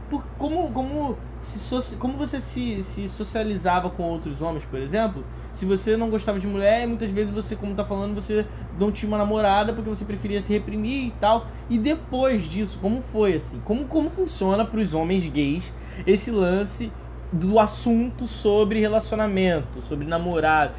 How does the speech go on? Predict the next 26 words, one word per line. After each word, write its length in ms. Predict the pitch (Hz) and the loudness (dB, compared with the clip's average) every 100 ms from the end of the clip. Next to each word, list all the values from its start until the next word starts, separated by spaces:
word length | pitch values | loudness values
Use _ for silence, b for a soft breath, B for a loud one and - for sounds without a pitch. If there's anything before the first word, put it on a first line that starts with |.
| - | 0
É 60 | |
uma 120 | 190 220 | 4 4
obrigatoriedade? 600 | 196 202 196 175 180 185 | 4 2 0 0 0 0
Porque 140 | - | -4
pro 120 | 175 | -2
universo 380 | 180 160 180 196 | -2 0 -2 0
masculino 480 | 196 - 147 170 220 | -4 -4 -4 -2 0
é 20 | |
uma 100 | 156 | -2
obrigatoriedade. 800 | 143 156 196 202 214 233 208 160 | -2 -2 0 0 0 2 0 0
Você 220 | 147 170 | -4 -6
tem 200 | - 196 | -2 -2
que, 220 | 226 269 B B | 0 -6 B B
em 60 | 190 | 2
algum 180 | 190 196 | 4 4
momento, 240 | 240 220 | 0 0
falar 260 | - 247 233 | 0 2 2
de 100 | 233 | 0
mulher, 440 | 277 262 214 214 | -2 0 2 2
de, 140 | 180 185 | 0 -2
ou 160 | 175 208 | -2 -2
de 80 | |
quem 100 | - | -2
você 140 | 208 190 | -4 -4
tá 60 | 196 | -2
pegando, 440 | 185 165 175 185 | 0 0 0 0